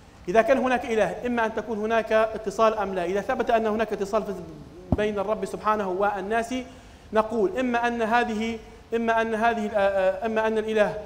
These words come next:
إما أن تكون دعوة مثلًا ه-، هذه الأديان توحيدية أو، آه،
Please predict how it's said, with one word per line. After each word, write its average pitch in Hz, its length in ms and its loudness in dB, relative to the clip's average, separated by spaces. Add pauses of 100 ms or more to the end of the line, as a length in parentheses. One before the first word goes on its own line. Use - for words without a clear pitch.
(280)
إما 202 540 0
أن 190 80 -6
تكون 208 300 0
دعوة 214 300 6
مثلًا 190 480 0
ه-، 196 200 -2
هذه 196 100 -2
الأديان 190 500 0
توحيدية 202 460 0
أو، 240 320 4 (640)
آه، 180 600 -2